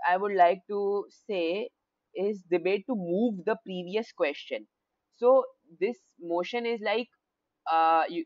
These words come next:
you, you can rephrase this motion into motion to go to the next step. So move the previous question. It is not move to the previous question. So what previous question is what we were doing earlier.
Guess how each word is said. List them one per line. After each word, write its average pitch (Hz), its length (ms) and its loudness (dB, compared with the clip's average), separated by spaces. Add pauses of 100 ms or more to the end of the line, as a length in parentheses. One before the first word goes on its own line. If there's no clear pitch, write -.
you, 175 200 -8 (160)
you 175 260 -6
can 208 140 -4
rephrase 196 640 -6
this 202 180 -4
motion 190 460 -8
into 185 420 -8 (420)
motion 180 600 -2
to 262 180 -2
go 180 180 6
to 202 160 0
the 190 100 -4
next 151 420 -6
step. 131 180 0 (560)
So 254 140 0
move 202 540 -2
the 202 260 2
previous 180 380 -2
question. - 360 -6
It 160 160 -6
is 190 120 -6
not 175 240 0 (100)
move 190 300 -4 (180)
to 254 180 2
the 233 160 6
previous 156 380 -2
question. - 340 -6 (480)
So 240 200 6
what 185 260 2 (120)
previous 190 380 -4
question 202 360 -8
is 233 160 -4
what 175 260 0
we 202 180 -8
were 208 120 -2
doing 190 300 0 (120)
earlier. 175 360 4